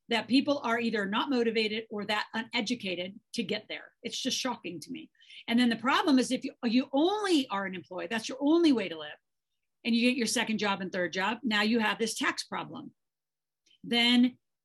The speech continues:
you know, you're, you're sold a four oh one K, interesting vehicle. It's actually overseen by the very company who gives you your paycheck. So why would you put, like, all of your money in that one little bucket? Very odd concept. Not that you shouldn't do it.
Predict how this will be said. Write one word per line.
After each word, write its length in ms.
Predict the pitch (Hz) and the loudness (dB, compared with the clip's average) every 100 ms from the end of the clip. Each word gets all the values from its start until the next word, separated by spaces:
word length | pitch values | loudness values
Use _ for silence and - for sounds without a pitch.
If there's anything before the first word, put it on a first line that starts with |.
| - | -2
you 160 | 233 | 0
know, 220 | 226 220 269 | 2 0 0
you're, 220 | 233 233 | -2 -2
you're 220 | 277 226 226 | -2 -2 0
sold 300 | - 254 233 | 0 0 0
a 40 | |
four 240 | 240 233 | -2 -4
oh 60 | 226 | -4
one 180 | 208 202 | -4 -4
K, 400 | 233 202 214 - - | -2 0 -2 -4 -4
interesting 540 | 330 381 - 262 226 | -2 -2 0 2 4
vehicle. 580 | 233 254 - 196 262 - _ _ | 4 2 0 -6 -8 -10 _ _
It's 300 | 240 226 - - | 0 0 -2 0
actually 380 | 254 - 262 - | 0 2 0 2
overseen 600 | 254 277 - 277 277 240 | 0 0 0 4 6 6
by 140 | 220 | 2
the 60 | 220 | 0
very 220 | 233 226 | -2 -2
company 320 | 240 247 233 | -4 -4 -2
who 100 | 220 | -4
gives 220 | 214 196 | -4 -6
you 40 | 208 | -6
your 80 | |
paycheck. 440 | - 226 220 - 156 _ _ - | -6 -6 -4 -8 -12 _ _ -8
So 240 | - 254 | 0 0
why 380 | 220 240 226 285 | 0 -2 0 4
would 200 | 349 262 | 4 4
you 80 | 285 | 2
put, 340 | - 262 262 | 2 0 0
like, 220 | 240 208 - | -4 -6 -6
all 320 | 233 240 269 | -2 4 4
of 100 | 247 | 4
your 140 | 240 220 | 0 -2
money 320 | 220 220 214 | -2 -2 -2
in 100 | 202 | -2
that 200 | 202 - | -4 -6
one 180 | 202 202 | -6 -4
little 200 | 196 185 | -4 -4
bucket? 460 | 208 - 180 208 - | -6 -6 -8 -8 -12
Very 460 | 175 170 240 226 220 | -8 0 2 2 -2
odd 220 | 190 165 | -4 -8
concept. 540 | 160 175 165 - 233 - _ _ _ _ _ | -8 -10 -8 -8 -10 -12 _ _ _ _ _
Not 160 | 247 320 | 0 2
that 100 | 370 | 2
you 100 | 359 | 2
shouldn't 280 | 254 359 247 | 2 4 2
do 120 | 175 | 0
it. 80 | 147 | -6